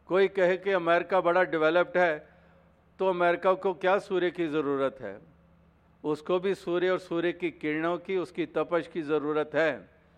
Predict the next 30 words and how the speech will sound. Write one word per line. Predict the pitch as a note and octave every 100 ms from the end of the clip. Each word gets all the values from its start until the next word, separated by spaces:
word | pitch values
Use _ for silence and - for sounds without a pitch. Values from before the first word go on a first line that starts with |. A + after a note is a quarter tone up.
| _ _ -
लाख | C3+ E3+ F#3+ -
उसने | F#3 - F3
तरक्कियां | F3+ E3 D#3+ D#3+ D#3 D3+
की | - D3+ D3
गई | C#3+ C3+
हो, | B2+ C#3 _ _ _ _ _ _ _ -
सुपर | F3 E3 F#3
पावर | F3+ E3+ E3+
बना | D3+ D3+ D#3
हुआ | D3+ C#3+ C#3
हो। | B2 C3+ - _ _ _ _ _ _ _ _ _ _ _ _ _ -
इसी | E3 A3
प्रकार | G3 F3 - E3 F3
से | E3+ F3+
कोई | E3+ F3+ E3
बहुत | D#3+ E3 E3
समझे | - E3+ D#3+ E3 E3
कि | E3+
मैं | D#3+ D3+
बड़ा | D#3+ D3+
अमीर | C#3 C#3+ D#3+ F3
हो | D#3+
गया | D#3 D#3+ D#3
हूँ, | D3+ D#3 _ _ _ _ _ -
मैं | D3+ E3+
बड़ा | E3 E3+ D#3+ D#3 C3+ -
हाकम | D3+ D3+ F3+
हो | E3 D#3+
गया | D#3 D#3
हूँ, | D3+ D3+ D#3